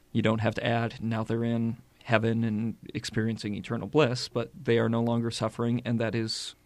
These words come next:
a good thing. One of the people that I wrote to had this to offer.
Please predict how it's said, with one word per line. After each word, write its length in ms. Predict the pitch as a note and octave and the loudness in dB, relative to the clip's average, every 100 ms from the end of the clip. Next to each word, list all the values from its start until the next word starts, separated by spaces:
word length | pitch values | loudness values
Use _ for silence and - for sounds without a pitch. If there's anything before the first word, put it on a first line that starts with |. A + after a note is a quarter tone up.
| - | -4
a 100 | A#2+ | -4
good 180 | A#2+ A2+ | -2 -4
thing. 380 | - B2 - - _ _ _ - - - _ _ _ _ _ - - | 0 -2 -2 -10 _ _ _ -20 -20 -20 _ _ _ _ _ -20 0
One 220 | D3 F#3+ | 6 6
of 100 | B2+ | 6
the 80 | A#2+ | 0
people 420 | - A#2+ A#2+ A#2+ | -2 -2 0 0
that 420 | A#2+ A2 - - - | 0 0 -4 -6 -2
I 80 | |
wrote 220 | A2+ A#2 - | 0 0 0
to 140 | A#2 | -2
had 180 | A#2 A#2 | -2 0
this 200 | E3+ - | 0 0
to 100 | - | -4
offer. 460 | E2 E2 - - | -6 -8 -8 -12